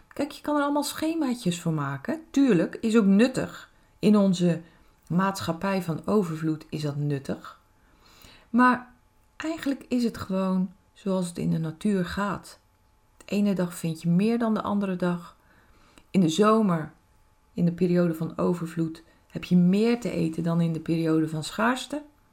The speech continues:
Ehm, hoe zou dat dan geweest zijn? Nou, die mensen aten zich rond in de zomer, in de lente en de zomer, de nazomer, hè, waar alle vruchten, eh, en, en ja,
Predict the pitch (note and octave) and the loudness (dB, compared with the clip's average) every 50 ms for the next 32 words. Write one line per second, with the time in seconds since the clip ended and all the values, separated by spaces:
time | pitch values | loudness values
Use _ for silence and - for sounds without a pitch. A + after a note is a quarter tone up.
0 | _ _ _ _ _ _ - _ _ _ _ _ _ _ _ _ _ _ _ _ | _ _ _ _ _ _ -20 _ _ _ _ _ _ _ _ _ _ _ _ _
1 | _ _ _ - - G#3+ G#3 G3+ G3+ G3+ G3+ G3+ G3 G3 F#3+ F#3+ F3+ F3 F3 - | _ _ _ -4 -2 2 2 2 2 2 2 2 2 2 2 2 2 0 -4 -12
2 | _ _ _ _ _ - D#4+ E4+ D#4+ C#4+ C#4 B3+ B3+ A#3+ A#3 G#3+ G#3+ - G#3 G3 | _ _ _ _ _ -4 -2 -2 0 0 0 0 0 0 -2 -4 -2 -2 -4 -2
3 | F3+ F3 F3 - D#3 F3+ G#3 B3 B3+ - - - - B2+ C3+ B2 - - _ _ | -2 -4 -4 -4 -4 -2 -2 -2 -4 -6 -10 -8 -8 -8 -8 -8 -10 -12 _ _
4 | _ _ _ _ _ _ _ - _ - F4+ E4 F3 D3 - E3 E3 E3+ E3+ E3 | _ _ _ _ _ _ _ -20 _ -16 -10 -10 -10 -8 -6 -4 -2 -2 -2 -2
5 | E3+ - - D#3 D#3+ D3+ - - D3 - C#3 C3+ - D#3 D3+ G3+ G3+ F#3 E3 D3 | -4 -8 -8 -8 -8 -8 -8 -10 -10 -8 -8 -6 -6 -4 0 0 2 2 0 -2
6 | - - - - E3+ D#3 D3 D3 E3+ F3+ F3+ F#3 F3 D#3+ C#3 C3+ C3+ - _ _ | -6 -12 -8 -6 -6 -4 -4 0 0 2 2 2 0 0 -2 -6 -8 -12 _ _
7 | _ _ _ _ _ - E3+ D#3 D#3 D#3+ D#3+ E3 E3 E3 D#3+ - - D3+ D3+ D3 | _ _ _ _ _ -6 -4 -2 -2 0 0 0 -2 -2 -4 -6 -8 -8 -8 -8
8 | - D#3 D#3+ E3+ E3 D#3 C#3+ C3+ - - _ _ _ - D3 D#3 D#3+ D#3 D#3 E3+ | -6 -4 -4 -2 -4 -4 -6 -10 -14 -20 _ _ _ -4 -2 0 2 2 2 2
9 | F3+ F#3+ G3 F#3+ - - E3 D#3+ D#3 D3+ C#3+ C#3 C#3 C3+ - _ - - - _ | 4 4 2 2 2 2 2 2 2 0 -2 -4 -6 -8 -12 _ -20 -20 -20 _
10 | _ - F3+ A3+ D4+ C#4+ G3+ F#3 F3+ E3+ E3 D#3+ - - E3 D#3+ E3 E3 D#3 D#3+ | _ -6 -4 -4 -2 -4 -4 -4 -2 -2 -2 0 -2 -2 -2 -2 -2 -2 -4 -6
11 | - - _ _ _ _ _ _ _ _ _ _ _ _ _ _ - - - - | -10 -16 _ _ _ _ _ _ _ _ _ _ _ _ _ _ -20 -20 -20 -20
12 | - - - F3+ F3 F3 E3+ E3+ - - D#3+ D#3+ D#3+ D#3+ D#3+ D#3+ D#3+ D#3+ D#3+ D#3+ | -16 -8 -6 -2 -2 -2 -4 -4 -8 -8 -6 -6 -6 -6 -6 -6 -6 -8 -8 -10
13 | D#3+ - _ _ _ _ - - - - _ _ _ - E3+ D#3+ E3 - E3 D#3 | -12 -16 _ _ _ _ -20 -20 -20 -20 _ _ _ -8 -8 -8 -8 -8 -8 -8
14 | D#3+ - - F#3 F#3 - - - | -8 -8 -8 -6 -6 -6 -8 -10